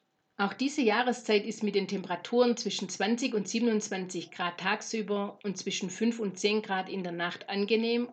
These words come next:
und besonders gut zum Reisen geeignet. Die Ausblicke auf den Himalaya, die sind dann nach dem vielen Regen gestochen scharf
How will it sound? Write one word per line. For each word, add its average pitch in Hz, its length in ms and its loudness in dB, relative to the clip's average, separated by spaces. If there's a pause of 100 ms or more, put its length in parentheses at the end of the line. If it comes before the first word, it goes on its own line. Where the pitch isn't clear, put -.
(120)
und 190 160 -2
besonders 202 640 -2
gut - 440 -10
zum 240 180 -2
Reisen 175 400 -4
geeignet. 170 640 -10 (920)
Die 208 120 -2
Ausblicke 226 720 4
auf 214 160 0
den 196 140 2
Himalaya, 196 840 -2
die 196 80 -2
sind 220 300 0
dann 208 280 -2
nach 180 160 -4
dem 185 240 -4
vielen 226 380 2
Regen 202 460 -2
gestochen 208 540 -2
scharf 226 640 -4